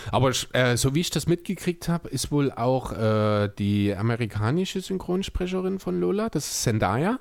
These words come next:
kennt man vielleicht als M J aus dem neuen, äh, Spider-Man-Film, die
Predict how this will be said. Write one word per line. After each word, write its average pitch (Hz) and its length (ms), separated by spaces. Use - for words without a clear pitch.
kennt 123 180
man 135 160
vielleicht 127 400
als 117 140
M 131 200
J 170 280
aus 147 140
dem 123 120
neuen, 127 280
äh, 104 760
Spider-Man-Film, 185 760
die 120 160